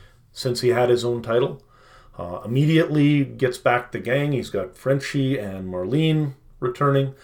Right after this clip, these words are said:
We also get a new cook, Chloe, who provides <laughs> some,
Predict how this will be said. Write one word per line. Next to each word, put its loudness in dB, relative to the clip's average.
We 2
also 2
get 4
a -2
new -4
cook, 0
Chloe, 4
who -8
provides 4
<laughs> -12
some, -6